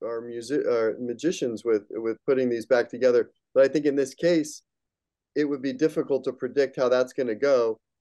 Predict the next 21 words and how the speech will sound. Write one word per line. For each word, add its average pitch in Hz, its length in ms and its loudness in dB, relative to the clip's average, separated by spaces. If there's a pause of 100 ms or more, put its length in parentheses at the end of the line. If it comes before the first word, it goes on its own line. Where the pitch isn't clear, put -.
And 123 120 0
at 120 100 2
least 143 300 -8
in, 120 260 -4 (440)
in 120 280 0
my 123 240 2
experience 127 500 -2
has 123 120 -8
been 127 180 -2
very 127 160 2
similar 135 380 2
to 127 160 -6
the 120 40 -2
literature. 127 600 0
When 113 160 -8
you 131 160 -8
go 135 180 0
to 135 80 -4
do 131 160 -4
that 127 200 2
reverse 127 460 -4